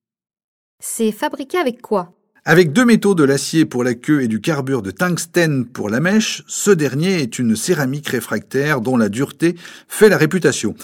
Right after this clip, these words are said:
Speaker 2: Dix fois plus dur que l'or dix-huit carats, résistant à la rupture, c'est un matériau qui peut supporter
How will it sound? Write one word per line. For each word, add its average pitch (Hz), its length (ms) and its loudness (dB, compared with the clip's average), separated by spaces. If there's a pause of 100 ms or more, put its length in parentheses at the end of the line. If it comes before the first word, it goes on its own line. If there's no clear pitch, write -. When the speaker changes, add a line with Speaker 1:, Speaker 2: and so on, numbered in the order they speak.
(100)
Speaker 2:
Dix 120 260 -2
fois 107 220 0
plus 120 160 -2
dur 123 280 0
que - 120 -8
l'or 101 280 2
dix-huit 92 360 -10
carats, 180 400 0
résistant 117 560 -2
à 101 80 0
la 95 100 -4
rupture, 196 560 0
c'est 127 240 -4
un 117 100 2
matériau 151 640 -2
qui 147 200 -8
peut - 160 -8
supporter 226 720 -4